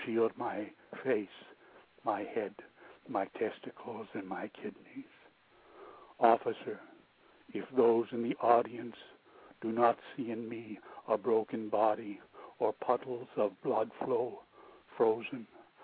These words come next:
how can the same audience see my shattered mind, black and blue with thought beating, wet and slippery with red emotional sewage, which you will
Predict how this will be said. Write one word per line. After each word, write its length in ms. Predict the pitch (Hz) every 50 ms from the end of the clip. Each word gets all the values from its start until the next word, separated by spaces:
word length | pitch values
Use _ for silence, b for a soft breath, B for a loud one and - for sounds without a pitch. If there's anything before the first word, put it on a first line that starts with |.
| B B B
how 260 | B - 127 127 127 -
can 120 | - 147 139
the 120 | 131 120 - -
same 240 | 156 139 139 147 - -
audience 500 | 123 123 131 131 123 127 139 139 131 - - - -
see 300 | 170 165 143 131 120 - - B B B B B B B B B -
my 180 | 135 127 127 - -
shattered 380 | - 156 143 139 131 117 117 110
mind, 460 | 127 123 131 131 127 110 107 104 101 - - - - _ B B B B B B B -
black 260 | 123 123 117 107 107 - - -
and 180 | 117 107 107 104
blue 340 | 117 113 120 113 110 104 98 - - - B B B B B B
with 120 | 135 - - - _ -
thought 240 | 135 123 117 - _ - -
beating, 380 | - 117 107 101 104 104 107 - - - - - - _ b b b b b b b b -
wet 200 | 156 151 117 - - - - - _ _ -
and 140 | 123 123 110 - - -
slippery 460 | 139 123 - _ - 127 107 95 - - _ B B B B B B B
with 140 | 131 113 - - -
red 300 | 120 123 117 117 104 - - -
emotional 680 | - 117 123 120 110 117 120 - - - - 127 117 104 - - -
sewage, 280 | 120 127 131 107 110 - _ - - - - _ _ _ _ b b b b b b b b b b b b b b b b b b -
which 160 | 123 107 - - - 117
you 280 | 113 110 107 107 104 - - - _ _ _ _ _ _ -
will 180 | - 104 104